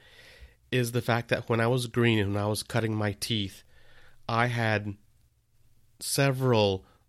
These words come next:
uh, systems administrators that I worked with that literally had twenty, twenty-five years of experience in the field.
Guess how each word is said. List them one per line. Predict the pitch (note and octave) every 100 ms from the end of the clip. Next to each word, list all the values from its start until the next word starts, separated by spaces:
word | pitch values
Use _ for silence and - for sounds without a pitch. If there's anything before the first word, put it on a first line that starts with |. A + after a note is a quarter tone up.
| -
uh, | A2+
systems | G#2 C#3+ C#3 B2
administrators | A#2+ A#2 A#2 - A#2 G#2
that | G#2
I | G2+
worked | G2 G#2 G#2+ -
with | G#2+ G2 - - - _
that | A#2 A#2
literally | A2+ A2 A#2+ C3 B2 A2+
had | G2 G2+ G2 -
twenty, | - A#2 G#2
twenty-five | - A2+ G#2 A2 G2+ G2+
years | G2+ G2 F2+
of | F#2
experience | - - G2 F#2 - -
in |
the | F2+
field. | - F2 - -